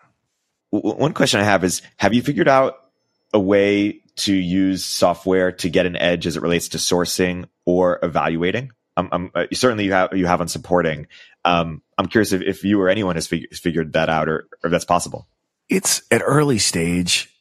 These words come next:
Speaker 2: I mean, right, there's no data on the companies, or very, very little, 'cause they've only been around. Some have not, don't even exist yet. Others, you know, you got maybe a few months worth of data, six months, maybe a year, but then you're also wondering what's taken so long. Like, I, it's, there's no data.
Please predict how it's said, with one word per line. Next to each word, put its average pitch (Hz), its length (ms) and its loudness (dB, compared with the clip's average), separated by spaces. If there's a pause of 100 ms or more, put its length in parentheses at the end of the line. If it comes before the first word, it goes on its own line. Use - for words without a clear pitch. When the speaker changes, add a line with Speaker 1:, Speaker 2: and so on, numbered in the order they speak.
(160)
Speaker 2:
I 95 40 2
mean, 95 160 4
right, 90 220 2
there's 90 200 2
no 123 140 4
data 90 280 0
on 85 140 0
the 82 80 -2
companies, 60 640 -4 (320)
or 85 80 2
very, 101 360 2
very 87 220 0
little, 76 280 -2
'cause 78 200 -2
they've 76 180 -2
only 78 160 0
been 73 140 -4
around. 71 460 -4
Some 107 240 2
have 90 160 -2
not, 80 360 -4
don't 78 180 -6
even 76 120 -4
exist 104 360 0
yet. 120 260 2 (120)
Others, 85 500 -2 (520)
you - 100 0
know, - 80 -4
you 69 120 -4
got - 120 -4
maybe 71 220 -4
a 69 40 -6
few - 180 -4
months 76 200 -4
worth 78 180 -2
of - 60 -12
data, 71 280 -2
six - 320 -6
months, 65 320 -6
maybe 73 380 -4
a 76 40 0
year, 80 1080 -2
but 80 140 -6
then 90 120 0
you're 82 140 0
also 82 200 -2
wondering 80 240 -4
what's 71 160 -6
taken 82 300 -4
so 82 160 -2
long. 82 300 -2
Like, 78 180 -4
I, 110 200 -2 (380)
it's, - 220 0
there's 117 220 2
no 123 100 4
data. 78 320 -4